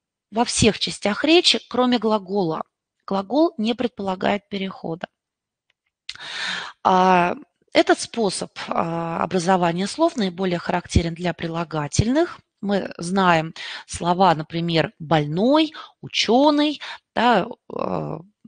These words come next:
больной сидит, ждёт приёма у врача, учёный, э, совершил, э, открытие, да, сделал открытие.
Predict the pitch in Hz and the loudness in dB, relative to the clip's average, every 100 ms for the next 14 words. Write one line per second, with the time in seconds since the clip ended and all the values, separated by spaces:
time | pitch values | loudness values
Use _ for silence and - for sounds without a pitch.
0 | - 175 180 175 208 254 - 160 156 - | -20 -8 0 2 4 2 0 -4 -8 -8
1 | 170 _ - - - 156 175 - - - | -14 _ -18 -10 -8 -2 -2 -4 -20 -14
2 | - 175 156 143 147 143 165 - 262 311 | -4 -2 -2 -4 -10 -8 -2 2 6 8
3 | 320 320 - - 165 - 170 147 143 160 | 6 2 -14 -12 -6 0 0 0 -6 -12
4 | _ - - - - - - - - - | _ -16 -12 -12 -12 -14 -14 -16 -16 -18
5 | 175 202 - _ _ - - 151 151 - | -18 -20 -20 _ _ -16 -10 -4 0 0
6 | 151 151 _ _ - - - - - - | -2 -4 _ _ -18 -16 -14 -16 -18 -20
7 | - - - 143 139 143 - - - 294 | -8 -6 -4 -6 -8 -10 -8 -4 4 6
8 | 330 - 247 220 _ _ 214 262 _ _ | 6 6 6 4 _ _ 0 0 _ _
9 | _ _ _ _ - 156 151 160 151 160 | _ _ _ _ -8 -6 -4 -2 -2 -4
10 | - 262 - 226 214 | 0 0 2 2 0